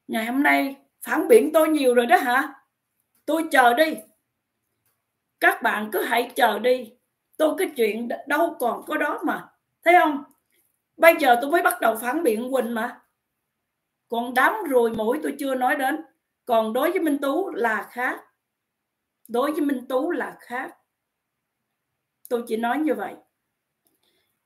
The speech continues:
Nó có thể sai với tôi. Tôi vẫn có giận lòng. Tôi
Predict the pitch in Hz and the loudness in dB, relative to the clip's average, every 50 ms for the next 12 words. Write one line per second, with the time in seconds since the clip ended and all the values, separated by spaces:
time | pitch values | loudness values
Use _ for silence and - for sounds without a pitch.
0 | _ _ - 240 262 302 320 320 392 339 349 247 214 196 202 233 277 277 - - | _ _ -4 -2 0 0 0 0 -2 -4 -4 -4 -4 -2 -2 -2 -2 -4 -2 2
1 | 302 294 294 294 285 311 320 311 320 302 294 277 269 233 - - _ _ _ _ | 4 4 4 2 2 -2 -4 -2 -2 -2 -2 -2 -4 -8 -12 -18 _ _ _ _
2 | _ _ _ _ _ _ _ _ _ _ _ _ _ _ _ 269 277 277 269 269 | _ _ _ _ _ _ _ _ _ _ _ _ _ _ _ -4 -2 -2 -2 -2
3 | 247 226 233 196 214 254 - 392 349 233 254 220 - 214 240 240 226 - 311 349 | -2 -2 -2 -2 -2 -2 -2 -2 0 0 0 -2 -2 0 0 0 0 -2 -4 -10
4 | - - _ _ _ _ _ _ _ _ _ _ _ _ _ _ _ - 277 269 | -12 -16 _ _ _ _ _ _ _ _ _ _ _ _ _ _ _ -6 -2 0
5 | 254 240 240 | 2 2 0